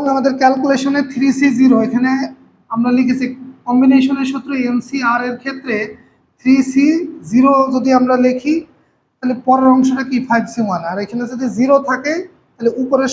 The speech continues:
সমস্ত ফলাফল ওয়ান, ফাইভ সি ওয়ান হলে কি ফাইভ, আর নিচে এইট সি ওয়ান হলে কি এইট।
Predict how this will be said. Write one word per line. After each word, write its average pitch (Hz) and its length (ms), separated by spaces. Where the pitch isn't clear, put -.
সমস্ত 247 360
ফলাফল 233 400
ওয়ান, 247 280
ফাইভ 214 160
সি 254 100
ওয়ান 240 200
হলে 247 220
কি 226 180
ফাইভ, 240 220
আর 208 80
নিচে 233 220
এইট 226 180
সি - 160
ওয়ান 233 240
হলে 240 180
কি 240 160
এইট। 170 220